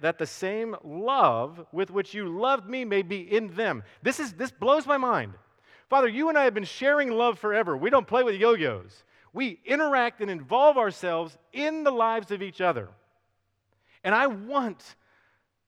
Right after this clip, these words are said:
those that are gonna be sitting at Metro North Church in twenty eighteen,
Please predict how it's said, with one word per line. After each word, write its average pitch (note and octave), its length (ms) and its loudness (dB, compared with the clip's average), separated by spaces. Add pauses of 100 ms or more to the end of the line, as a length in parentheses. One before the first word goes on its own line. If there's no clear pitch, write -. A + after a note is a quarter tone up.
(240)
those F#3+ 440 -2
that F3+ 140 -2
are E3+ 60 -4
gonna D#3 160 -8
be D3+ 100 -10
sitting F#3+ 300 -4
at F3 80 -8
Metro G3 340 -4
North F#3+ 300 -8
Church F3 340 -8
in C#3+ 120 -14
twenty F3+ 340 -6
eighteen, B2+ 640 -10